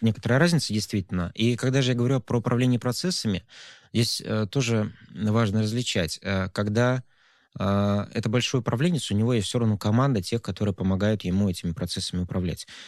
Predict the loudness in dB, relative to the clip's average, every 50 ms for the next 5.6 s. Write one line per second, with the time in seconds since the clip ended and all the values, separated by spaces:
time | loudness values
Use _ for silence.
0 | -6 0 0 0 2 2 4 4 4 4 4 4 4 2 0 -4 -10 -14 -16 -16
1 | -16 _ _ -8 -4 0 0 2 2 2 2 0 -2 -6 -4 -2 -2 0 0 0
2 | 0 2 0 0 0 0 0 0 0 -2 -2 -4 -4 -6 -6 _ _ _ -20 -20
3 | _ _ -6 0 0 0 0 0 0 -2 0 0 0 0 0 0 0 0 -2 -4
4 | -2 -4 -4 -4 -2 -2 -4 -4 -2 -2 -4 -2 0 0 -2 -2 0 0 0 2
5 | 2 2 2 2 0 -2 -2 -2 -2 -2 -4